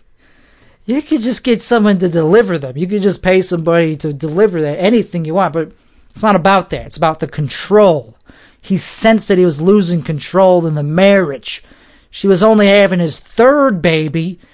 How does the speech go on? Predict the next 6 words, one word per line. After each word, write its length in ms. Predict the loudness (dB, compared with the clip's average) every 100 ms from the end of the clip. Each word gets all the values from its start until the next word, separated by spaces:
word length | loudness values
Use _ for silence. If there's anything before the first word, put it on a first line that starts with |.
| _
She 220 | -12 -4
wanted 300 | 2 4 4
to 80 | 2
do 180 | 2 2
woman 580 | 2 0 2 2 2 0
stuff. 600 | -2 -2 -2 -4 -14 _